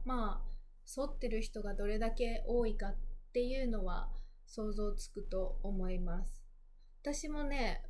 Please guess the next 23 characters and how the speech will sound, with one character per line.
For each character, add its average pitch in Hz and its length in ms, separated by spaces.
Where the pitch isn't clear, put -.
腕 294 360
と 240 680
脇 226 580
と 220 520
足 294 480
と - 600
ア 226 160
ン 254 120
ダ 269 200
ー 262 40
ヘ 254 220
ア 175 140
と 185 440
背 - 240
中 262 340
も 311 160
少 - 260
し 226 160
し - 120
た 240 140
の 208 120
か - 140
な？ - 120